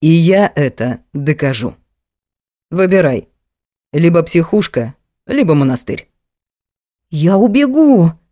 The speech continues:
«Не сможешь. Я велел глаз с тебя не спускать. Не хватало мне большего позора, чем недавний. К счастью, о последнем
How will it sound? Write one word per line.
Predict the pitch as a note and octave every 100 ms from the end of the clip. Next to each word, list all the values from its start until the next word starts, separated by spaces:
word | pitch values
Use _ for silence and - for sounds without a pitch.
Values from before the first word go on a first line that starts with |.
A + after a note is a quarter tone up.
| _ _ _ _ _
«Не | C4+ C#4
сможешь. | - A#2 A2+ - - - _ _ _ _ _ _ _ -
Я | E3 A#3+
велел | A#3+ B3 A#3+ -
глаз | G3 G#3+ B3 G#3+ C#3 - -
с | -
тебя | F3 D#3
не | C3
спускать. | C3 - C#3+ - A#2 - _ _ _ _ _ _ _ _ _
Не | C3
хватало | D#3+ E3+ E3+ G3+ F#3
мне | E3+ D#3+ D#3
большего | - E3+ E3+ - D3+
позора, | - D3 D#3+ D#3+ C#3
чем | C3 C#3+
недавний. | C#3 C#3 B2+ A2 A2 A#2 _ _ _ _ _ _ _ _
К | -
счастью, | F3 E3 - E3 E3
о |
последнем | E3 D#3+ D#3+ G3 G3+ C#3+ C3+ B2 A#2+